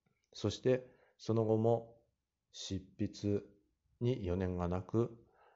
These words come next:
史記を完成させたと言われています。シルクロード、ドイツの地理学者であるリヒトホーフェンが作ったキー街-、絹街道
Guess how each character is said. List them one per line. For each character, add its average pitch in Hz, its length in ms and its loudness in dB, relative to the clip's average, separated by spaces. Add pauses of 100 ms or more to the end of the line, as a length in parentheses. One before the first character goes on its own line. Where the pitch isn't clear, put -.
(920)
史 - 220 -8
記 - 300 -8
を 113 160 2
完 82 320 -6
成 78 180 -8
さ 73 180 -8
せ 73 140 -12
た 85 180 -6
と - 140 -4
言 73 120 -2
わ 69 120 -8
れ 67 80 -16
て - 160 -6
い 110 100 -4
ま - 140 -16
す。 - 180 -20 (1500)
シ - 180 -2
ル 120 80 4
ク - 140 2
ロ 110 120 8
ー - 20 4
ド、 - 180 -4 (560)
ド 131 160 6
イ 120 60 2
ツ 107 100 0
の 87 120 0
地 82 120 -8
理 98 140 2
学 98 180 4
者 82 160 -2
で 85 120 2
あ 90 80 6
る 85 120 0 (840)
リ 95 120 0
ヒ - 140 -8
ト 117 120 2
ホ 104 320 2
ー - 60 -18
フ - 80 -8
ェ 71 60 -8
ン 69 60 -14 (340)
が 101 260 4
作 - 220 -8
っ 90 40 -4 (340)
た - 200 0 (480)
キ 113 260 -2
ー 113 80 -2
街-、 107 280 -2 (340)
絹 113 280 2
街 101 340 0
道 - 260 -8